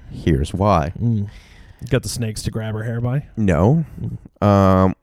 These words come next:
Speaker 1: well, in part, yes. But I feel like, 'cause some people are into, like, pain while they, while they ejaculate.
Speaker 2: Mm-hmm.
Speaker 1: If you get bit by a venomous snake mid-ejaculation,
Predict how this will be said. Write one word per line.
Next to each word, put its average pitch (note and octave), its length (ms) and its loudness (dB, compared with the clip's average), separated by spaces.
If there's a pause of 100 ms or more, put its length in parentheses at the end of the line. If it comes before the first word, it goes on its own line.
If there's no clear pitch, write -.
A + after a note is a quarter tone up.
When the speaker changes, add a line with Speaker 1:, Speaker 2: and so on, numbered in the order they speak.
(460)
Speaker 1:
well, G#2+ 340 6 (180)
in A#2 160 6
part, G2+ 360 6
yes. E2+ 460 0 (540)
But G2+ 320 8
I G2 160 6
feel C#3 480 4
like, E2 480 2 (880)
'cause B2+ 200 2 (300)
some E3+ 280 4
people C3 300 6
are A2+ 80 10
into, A#2 240 4
like, F#2+ 220 2 (200)
pain G#2 480 4 (140)
while A2+ 220 2
they, A2+ 340 4
while G#2+ 160 4
they A2 140 6
ejaculate. A#2 640 4
Speaker 2:
Mm-hmm. A#2+ 260 0 (100)
Speaker 1:
If - 160 -4
you C3 200 4
get D3+ 340 2
bit A2 240 4
by G#2 140 4
a G2 100 6
venomous F2 520 4
snake F#2 440 0
mid-ejaculation, F2 1120 4